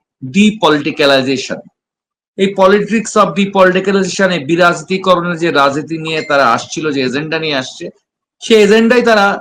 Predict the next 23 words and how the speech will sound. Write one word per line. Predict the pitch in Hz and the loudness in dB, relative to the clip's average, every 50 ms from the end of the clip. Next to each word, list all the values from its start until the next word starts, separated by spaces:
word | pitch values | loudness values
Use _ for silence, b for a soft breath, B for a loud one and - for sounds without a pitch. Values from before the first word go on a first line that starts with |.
| - - | -10 -14
বাস্তবায়ন | - 120 143 147 147 - - 180 180 185 185 185 180 | -4 0 0 0 0 0 -2 0 2 2 2 2 0
করবে | 175 185 185 170 170 196 202 - - _ _ _ _ _ _ | -2 -4 -4 -4 -4 -6 -8 -8 -12 _ _ _ _ _ _
এবং | 160 165 156 | -4 -4 0
বাস্তবায়ন | 147 160 147 147 143 - 170 160 160 160 151 127 | 2 2 2 2 0 -6 -2 -2 -2 -2 -2 -4
করে | - 160 170 185 | -4 -4 -2 -4
চলেছে। | 185 - - 165 135 123 113 - - 82 - - _ _ _ _ _ _ _ _ | -4 -2 -2 0 0 0 -2 -4 -8 -12 -14 -14 _ _ _ _ _ _ _ _
কিন্তু | - 240 247 233 226 254 240 190 190 190 196 | 0 2 2 2 2 4 4 4 4 4 2
তাদের | 190 190 214 220 | 2 4 4 4
এই | 226 226 | 6 6
মিষ্টি | 214 208 214 202 - - - - 254 - - | 6 6 4 4 2 -4 0 0 0 2 2
কথা, | 220 175 - - - 135 104 95 95 - | 2 2 2 0 0 0 0 0 -2 -4
তাদের | 135 143 180 185 | -4 -4 -2 -2
এই | 196 | -2
সুশীল | 190 - - 214 196 - - 233 226 226 220 214 | -2 -2 -2 -4 -4 0 0 0 2 2 2 2
যে | 196 190 208 196 196 | 2 2 2 2 0
চেহারা, | - - 165 151 151 175 175 156 113 85 82 - - _ _ _ _ _ _ _ _ | 0 -2 -2 2 2 2 2 2 0 -2 -4 -8 -14 _ _ _ _ _ _ _ _
তাদের | - 151 175 175 - | -4 -2 -2 -2 0
যে | 147 180 175 | -2 -4 -4
সুসভ্য | - - - 190 - - 220 208 165 151 151 190 190 185 190 | -4 -4 -6 -8 0 2 2 2 2 -2 0 0 0 2 2
চেহারা, | 185 175 170 170 165 165 160 151 151 143 B B B B B _ _ | 0 2 2 2 4 4 4 4 2 0 B B B B B _ _
তাদের | - 156 160 175 170 | -2 2 2 2 0
যে | 143 147 175 175 | 0 0 0 0
হচ্ছে | 175 180 175 - - 175 170 165 | 0 0 -2 -2 -2 0 0 0